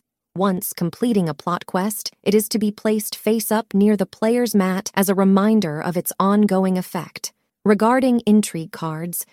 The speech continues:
they allow the players to secretly manipulate others in order to achieve one's ends. At the start of the game, shuffle the intrigue cards and deal out two of them, face down, to each player. Although each player is allowed to look at their own intrigue cards,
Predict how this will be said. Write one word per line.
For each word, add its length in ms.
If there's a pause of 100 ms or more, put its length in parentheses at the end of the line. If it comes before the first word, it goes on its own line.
they 120
allow 360
the 80
players 560
to 100
secretly 640
manipulate 640
others 460
in 180
order 240
to 180
achieve 500
one's 340
ends. 520 (340)
At 100
the 80
start 320
of 80
the 80
game, 440 (200)
shuffle 460
the 180
intrigue 460
cards 560
and 200
deal 240
out 240
two 220
of 160
them, 280
face 440
down, 460
to 180
each 260
player. 540 (160)
Although 420
each 280
player 360
is 160
allowed 380
to 100
look 220
at 140
their 200
own 220
intrigue 460
cards, 580